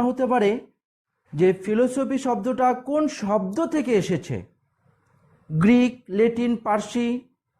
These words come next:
ইংরেজি। তো ফিলোসফি শব্দটা এসেছে গ্রিক শব্দ, গ্রিক শব্দ থেকে। এবং গ্রিক শব্দ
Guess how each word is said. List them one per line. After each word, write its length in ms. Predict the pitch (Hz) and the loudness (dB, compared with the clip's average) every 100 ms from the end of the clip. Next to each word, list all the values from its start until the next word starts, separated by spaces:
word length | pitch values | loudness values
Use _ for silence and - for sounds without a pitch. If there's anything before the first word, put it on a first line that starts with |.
| - | -4
ইংরেজি। 400 | 240 240 226 233 240 - _ _ _ - | 2 4 4 2 -2 -8 _ _ _ -6
তো 60 | 202 190 | -4 -2
ফিলোসফি 480 | 208 226 240 269 285 226 | 0 2 0 -2 -2 0
শব্দটা 360 | 180 180 240 247 | -2 0 2 2
এসেছে 320 | 240 277 269 208 254 - _ _ _ _ _ 151 165 | 2 -2 0 0 0 -6 _ _ _ _ _ -2 4
গ্রিক 220 | 269 302 | 4 4
শব্দ, 320 | - 254 202 240 254 254 254 _ _ _ _ _ | 0 -2 0 4 6 4 -2 _ _ _ _ _
গ্রিক 200 | 190 269 - | 0 0 0
শব্দ 200 | 208 151 139 | -2 -2 -4
থেকে। 220 | 123 - 98 101 _ _ _ _ _ _ _ _ _ _ _ _ - | -6 -6 -10 -10 _ _ _ _ _ _ _ _ _ _ _ _ 0
এবং 200 | 226 247 233 262 262 160 | 2 4 2 -2 -8 -6
গ্রিক 180 | 185 269 262 | -2 -2 0
শব্দ 200 | 247 208 | -2 0